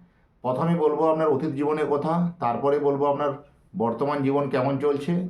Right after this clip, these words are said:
তারপরে বলবো আপনার ভবিষ্যতের কথা। আমার কাছে জ্যোতিষ দেখাতে হলে একটা জিনিস মাথায় রাখুন, আপনার নিজের প্রবলেম নিজে থেকে বলার প্রয়োজন নেই। আপনার জন্মকুণ্ডলী আমাকে দেন, এবার আমি পুরো পুঙ্খানুপুঙ্খভাবে আলোচনা করি, আলোচনা করে পুরো বিস্তারিতভাবে বলি।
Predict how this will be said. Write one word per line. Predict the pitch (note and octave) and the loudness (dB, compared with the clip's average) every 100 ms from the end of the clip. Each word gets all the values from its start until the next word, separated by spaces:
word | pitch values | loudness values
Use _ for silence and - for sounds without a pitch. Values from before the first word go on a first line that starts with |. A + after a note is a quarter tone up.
| - | -6
তারপরে | A2+ A2+ B2+ C#3 | -6 -4 -2 0
বলবো | C3+ C3+ | 2 2
আপনার | C3+ C3+ | 0 -2
ভবিষ্যতের | A2+ B2 A#2+ C3+ A#2+ | -2 -2 -2 -2 -2
কথা। | F#2+ - F2+ - _ _ _ _ _ | -4 -6 -10 -16 _ _ _ _ _
আমার | G#2+ A#2+ E3+ | -4 0 2
কাছে | F3+ | 2
জ্যোতিষ | E3+ D#3 F3 | 2 2 0
দেখাতে | D#3+ D#3 D#3+ | 2 2 2
হলে | D#3+ D#3+ | 2 2
একটা | D3+ D3+ | 2 0
জিনিস | D#3 D3+ | -2 -2
মাথায় | C3 C3 D3 | 0 0 2
রাখুন, | D3+ D#3+ F3 - - | 2 0 -4 -4 -6
আপনার | - C#3+ C#3 | -4 -2 0
নিজের | C3 D#3 | 0 0
প্রবলেম | D3 C#3+ C#3+ D3 | 0 0 0 0
নিজে | C#3 | 0
থেকে | C#3 C#3+ | 0 0
বলার | C3 C3 C3 | 2 2 0
প্রয়োজন | B2+ B2+ C3 | 0 2 2
নেই। | C3 C3+ - - _ _ _ - | 2 0 -4 -12 _ _ _ -4
আপনার | A2+ B2+ D#3 C#3 | -2 0 0 2
জন্মকুণ্ডলী | C3 C3+ D3 D3+ D3+ D#3 | 2 2 0 -2 0 2
আমাকে | D3+ C#3+ | 2 2
দেন, | B2+ C#3 F3 - _ - | 2 0 -2 -8 _ -8
এবার | B2 B2 | -4 -2
আমি | B2 C3+ B2+ | 0 -2 -2
পুরো | B2+ C#3 | -2 0
পুঙ্খানুপুঙ্খভাবে | C3+ B2 - A#2+ C#3+ C#3 C3 C#3 | 0 -4 -4 -4 -4 -4 -2 0
আলোচনা | A#2+ A#2 C3+ C3+ | 2 2 0 0
করি, | C#3 D3 | -2 0
আলোচনা | C3+ A2+ C3 C3+ | 0 0 0 -2
করে | C3 C3 D#3 | -2 -2 0
পুরো | D3+ C#3 | 0 0
বিস্তারিতভাবে | B2+ A#2 C3 B2+ B2+ C3 C3 - | 0 -2 -4 -2 0 0 -2 -2
বলি। | G#2+ F2+ | -2 -2